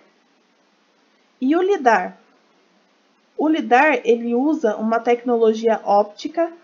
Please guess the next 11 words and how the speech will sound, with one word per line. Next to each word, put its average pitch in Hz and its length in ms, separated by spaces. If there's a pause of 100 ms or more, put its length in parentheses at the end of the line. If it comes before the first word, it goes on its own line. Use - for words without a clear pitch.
(180)
de 220 80
detecta-, 254 720
de 214 260
detecção 233 680
remota 226 840
que 294 220
mede 240 420
propriedades 247 920
da 233 180
luz 240 360
refletida 285 920